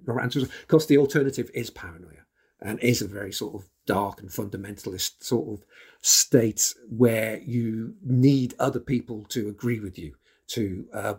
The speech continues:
believe what you do, and you, you try and force them, and you try and persuade them, and you get angry if, if people don't. For Blake, this was, he called it Urizen entering its dragon form, this fundamentalism, that, that sort of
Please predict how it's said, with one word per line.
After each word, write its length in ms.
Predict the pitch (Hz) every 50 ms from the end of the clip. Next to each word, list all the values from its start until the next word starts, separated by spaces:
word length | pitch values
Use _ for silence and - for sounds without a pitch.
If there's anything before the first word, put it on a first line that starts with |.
| - -
believe 400 | 120 113 120 127 117 110 104 110
what 180 | 110 107 -
you 220 | 110 107 110 107 101
do, 240 | - - 82 82 92
and 100 | 101 104
you, 100 | 104 104 _ _ _ _
you 160 | - 113 107 - - - -
try 160 | - - 127
and 120 | 117 104 -
force 340 | - - 135 120 113 - -
them, 200 | 104 90 95 107
and 140 | 107 101 98
you 60 | 98
try 160 | - - 110
and 100 | 107 104
persuade 520 | - - - - - 123 117 113 110 98 -
them, 200 | 92 80 78 - _ - - _
and 80 | - 101
you 60 | 98 101
get 160 | - - -
angry 460 | - 117 120 113 107 104 95 90 90
if, 140 | 82 - -
if 220 | - - - _ -
people 280 | 131 104 - 196 202
don't. 180 | - 92 82 - - - - - -
For 120 | - - 113
Blake, 420 | - - 143 165 170 147 - -
this 200 | - 131 - -
was, 260 | 123 117 110 - - - _ _ _ _ _ _ _ _ -
he 100 | - 107
called 240 | - - 135 117 120
it 100 | 120 117
Urizen 520 | 117 123 117 117 107 - 113 110 110 95
entering 400 | 117 117 110 - - 107 107 101 107
its 220 | 107 - - -
dragon 460 | - - 117 110 104 98 95 82 76
form, 400 | - - - 82 80 80 80 - _ _ -
this 180 | - - -
fundamentalism, 1120 | - - - 151 139 139 131 120 123 117 117 117 113 104 - - 82 92 - - 78 76 -
that, 180 | - - - -
that 200 | 113 - - -
sort 240 | - 117 104 -
of 120 | - 101